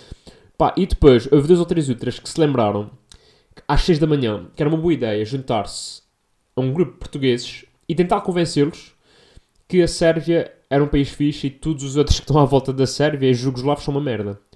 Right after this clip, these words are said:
Pronto. Ehm, ah, primeiro, imagina, nós éramos quatro gajos e a grande discussão que nós estávamos a ter era: "Quantos sérvios é que vocês acham que nós os quatro conseguimos mandar abaixo?"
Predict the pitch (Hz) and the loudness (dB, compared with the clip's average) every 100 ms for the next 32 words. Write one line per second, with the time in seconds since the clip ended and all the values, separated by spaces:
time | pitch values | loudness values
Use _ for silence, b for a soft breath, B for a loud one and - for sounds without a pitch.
0 | _ _ 110 104 - - 117 104 107 104 | _ _ -10 -10 -12 -8 -4 -2 -2 -6
1 | - _ _ _ _ _ - 104 160 196 | -14 _ _ _ _ _ -12 -4 0 2
2 | 202 190 151 110 123 139 175 170 - 147 | 2 0 0 0 0 0 -2 -4 -4 -4
3 | 147 160 190 - - _ _ b b b | -2 -2 -2 -6 -20 _ _ b b b
4 | b b b b b b b _ _ _ | b b b b b b b _ _ _
5 | _ _ 151 147 170 170 - - 170 160 | _ _ 0 2 2 0 -6 -6 -4 -2
6 | 151 156 143 131 135 160 135 101 92 98 | -4 -4 -4 -4 -4 -2 0 -2 -6 -12
7 | _ _ _ _ _ _ _ _ _ _ | _ _ _ _ _ _ _ _ _ _
8 | _ _ _ _ 165 175 170 - 151 143 | _ _ _ _ 2 2 0 0 2 2
9 | 139 139 135 131 139 120 117 120 127 123 | 0 -2 -2 -2 0 0 -2 -6 -4 -6
10 | - 127 - - 127 - 117 120 120 110 | -4 -6 -6 -10 -10 -6 -6 -4 0 0
11 | 98 - - | -2 -6 -10